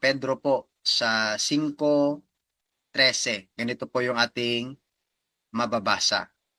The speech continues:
Ayan, sabi po dito, "Kinukumusta kayo na mga kapatid na nasa Babylonia,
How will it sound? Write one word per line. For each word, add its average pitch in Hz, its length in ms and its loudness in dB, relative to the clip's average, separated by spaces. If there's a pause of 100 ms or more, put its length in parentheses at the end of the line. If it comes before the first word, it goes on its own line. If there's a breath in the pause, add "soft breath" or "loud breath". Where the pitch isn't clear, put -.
(220)
Ayan, 98 400 -4
sabi 104 400 -8
po - 80 -14
dito, 139 560 2 (2750)
"Kinukumusta 196 720 2
kayo 147 320 2
na 165 80 -4
mga 135 320 0
kapatid 127 400 -8
na 120 80 -6
nasa 143 480 0
Babylonia, 110 800 -4